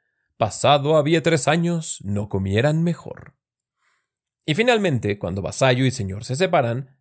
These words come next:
ya reconciliados, la compañía del Cid crece, en la del rey menguó.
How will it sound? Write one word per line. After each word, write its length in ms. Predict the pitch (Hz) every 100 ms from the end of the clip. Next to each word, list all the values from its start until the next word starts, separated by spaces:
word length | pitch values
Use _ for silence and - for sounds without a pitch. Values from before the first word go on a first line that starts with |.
| -
ya 180 | -
reconciliados, 840 | 87 95 143 139 180 147 117 139 - _ _ _
la 220 | 127 120
compañía 680 | - 135 117 - 170 190 185
del 220 | 175 185
Cid 260 | 170 196 147
crece, 560 | - 139 156 156 160 _
en 200 | 117 113
la 140 | 104 95
del 240 | 98 98
rey 360 | - 104 139 135
menguó. 680 | 131 131 120 101 71 -